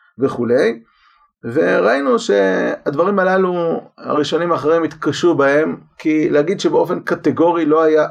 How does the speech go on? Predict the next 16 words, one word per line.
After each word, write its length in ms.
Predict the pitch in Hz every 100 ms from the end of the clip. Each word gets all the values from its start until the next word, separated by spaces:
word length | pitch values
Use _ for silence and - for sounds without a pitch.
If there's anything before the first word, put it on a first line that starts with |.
| 160
אף, 200 | 160 - _ _ _ _ -
אה, 300 | 120 131 123 127
אדם, 420 | 123 127 160 156
אף 180 | 143 147
תלמיד 320 | - 151 160
חכם 460 | - 131 160 156 143
בתקופת 500 | 117 - 120 147 147
ה-, 60 | 147
כל 220 | - 165
תקופת 380 | - 139 147 156
הגלות, 440 | 127 131 160 151
שלא 380 | - 120 127 135
היה 100 | 143
לו 120 | 139
שקט 420 | - 165 160 156
נפשי, 400 | - 123 160 156